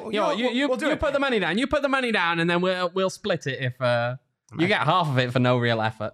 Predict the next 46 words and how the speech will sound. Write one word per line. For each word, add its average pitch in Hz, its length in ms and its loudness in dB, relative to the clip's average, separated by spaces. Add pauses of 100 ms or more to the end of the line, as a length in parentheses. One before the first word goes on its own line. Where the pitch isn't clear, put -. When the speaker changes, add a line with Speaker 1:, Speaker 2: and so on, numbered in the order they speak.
Speaker 2:
Actually, 147 300 -4
I'll 156 80 2
take 131 160 -2
it. - 20 -2
All 202 60 0
right, 196 100 0
Speaker 1:
All 123 40 0
Speaker 2:
so 127 40 2
Speaker 1:
right, 165 120 0
Speaker 2:
Pat-, 208 80 0
Speaker 1:
he's 175 100 0
Speaker 2:
Patrick, 226 160 0
Speaker 1:
doing 190 180 0
it. - 100 -20
Speaker 2:
Patrick 190 320 -2
Mahomes, 208 220 0
Speaker 1:
I'm 226 60 0
gonna 254 100 0
go 226 100 2
Speaker 2:
high, 170 140 0
Speaker 1:
under. 143 140 0
Speaker 2:
higher 185 300 2
or 196 60 2
lower? 170 140 0
You're 165 140 0
gonna 185 140 0
go 175 120 0
Speaker 1:
Go 156 60 -8
Speaker 2:
lower. 156 320 0
Speaker 1:
lower. 117 500 0
Yeah, 110 160 2
Speaker 2:
Lower, 139 120 2
Speaker 1:
let's 135 160 -2
do 123 100 0
Speaker 2:
bro. 120 80 2
Speaker 1:
it. 107 160 0
Let's 120 200 0
do 113 160 -2
it. 101 140 -6 (160)
Speaker 2:
All 170 140 2
right, 214 180 0
and 220 140 -2
we're 262 100 0
gonna 302 140 4
go 320 140 0
basketball. 240 680 0